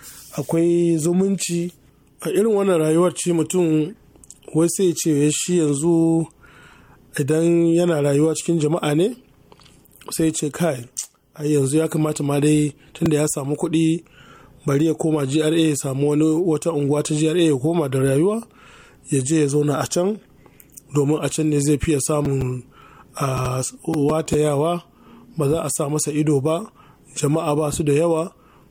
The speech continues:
ba ruwan wani da wani." To sai ka ga ya tashi ya koma can. To irin wannan nazariya din, irin wannan fikira din, irin wannan tunanin na cewa wai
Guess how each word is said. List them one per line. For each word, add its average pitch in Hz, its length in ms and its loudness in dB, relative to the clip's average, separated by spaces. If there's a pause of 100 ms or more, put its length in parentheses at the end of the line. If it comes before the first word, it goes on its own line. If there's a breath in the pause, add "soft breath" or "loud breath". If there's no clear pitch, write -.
ba 160 140 -2
ruwan 151 240 2
wani 160 180 2
da 147 100 0
wani." 185 360 0 (500 soft breath)
To 135 140 -2
sai 170 180 -2
ka 147 60 -4
ga 143 100 0
ya 143 140 0
tashi 156 420 -2
ya 131 100 0
koma 139 300 -2
can. 123 220 -10 (320)
To 175 220 0
irin 254 300 2
wannan 233 280 2
nazariya 156 560 0
din, 135 160 -2 (640)
irin 254 220 2
wannan 214 300 0
fikira 175 440 -2
din, 131 180 -2 (360 soft breath)
irin 254 160 4
wannan 202 280 0
tunanin 143 480 0 (640 loud breath)
na 165 120 2
cewa 190 360 0
wai 196 160 2